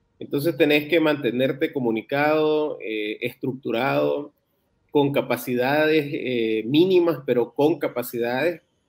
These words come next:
porque, eh, lo peor que te puede pasar es como en el dieciocho, en que se dio una explosión a-, absolutamente espontánea y que no hubo capacidad de, de liderar, eh, esa explosión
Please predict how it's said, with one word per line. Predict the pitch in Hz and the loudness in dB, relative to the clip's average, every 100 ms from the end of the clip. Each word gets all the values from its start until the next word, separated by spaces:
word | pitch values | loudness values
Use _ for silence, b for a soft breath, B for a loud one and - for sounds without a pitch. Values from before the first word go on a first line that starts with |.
| _ _ - | _ _ 2
porque, | 156 160 - 170 170 170 147 120 123 123 120 117 110 87 | 4 4 2 6 6 4 2 0 2 4 4 4 2 0
eh, | 107 | 0
lo | 139 135 | -2 0
peor | 135 139 - | 2 4 2
que | - | 0
te | - | -2
puede | 131 151 160 | 0 4 4
pasar | 165 127 - 151 131 104 | 4 0 -2 0 0 -2
es | 123 _ | -6 _
como | - 131 139 131 127 117 | -8 -4 -2 0 2 0
en | 123 123 | 0 -2
el | 120 | -2
dieciocho, | 120 113 - 170 165 139 139 | -4 -2 4 4 4 -2 0
en | 127 104 | -2 -4
que | 113 | -10
se | - 110 | -10 -8
dio | 104 117 135 | -4 -2 0
una | 143 143 | 0 -2
explosión | 139 123 - 139 139 139 | -2 -4 0 0 -2 -6
a-, | - - - 113 | -14 -16 -10 -10
absolutamente | - - 120 143 143 139 139 135 | -10 -10 -8 -4 -4 -4 -4 -8
espontánea | 139 143 139 131 123 147 _ _ b b b - | -8 -8 -4 -4 -4 -8 _ _ b b b -14
y | 151 | 0
que | 180 180 | 4 4
no | 202 190 | 4 4
hubo | 196 185 | 4 2
capacidad | 131 - 123 - 113 117 131 131 127 | 0 -2 -4 -4 -2 -2 -2 -2 -2
de, | 117 107 101 90 | -2 -2 -6 -8
de | 135 | -6
liderar, | 127 127 117 120 139 127 - - | -2 -2 -2 -2 -4 -6 -10 -20
eh, | 107 _ | -20 _
esa | 131 127 - 127 | -6 -6 -4 -6
explosión | 123 - 127 - 131 131 | -6 -8 -10 -4 -2 -2